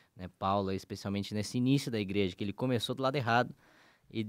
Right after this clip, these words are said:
e o encontro com Deus, a graça de Deus sobre a vida dele, né, ele passou a sofrer aquilo que ele causava nos outros, né?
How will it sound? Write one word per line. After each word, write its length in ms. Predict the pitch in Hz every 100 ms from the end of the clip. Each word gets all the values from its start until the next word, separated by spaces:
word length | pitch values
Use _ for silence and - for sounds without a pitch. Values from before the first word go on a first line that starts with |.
| 101
e 120 | 107
o 60 | 110
encontro 460 | 107 - 117 117
com 160 | - 107
Deus, 320 | 104 113 110
a 100 | 104
graça 420 | 92 98 104 -
de 100 | 95
Deus 220 | 98 101 98
sobre 180 | 98
a 40 | 98
vida 220 | 98 95
dele, 540 | 90 95 92 98 98 - _ _ -
né, 180 | 104 95
ele 240 | 113 101 101 -
passou 380 | 101 - 117 104
a 60 |
sofrer 440 | - 113 95 110 104
aquilo 280 | 95 107
que 120 | 98 110
ele 100 | 104
causava 540 | 117 107 95 98 101
nos 200 | 104 90
outros, 300 | 92 85 87
né? 160 | 90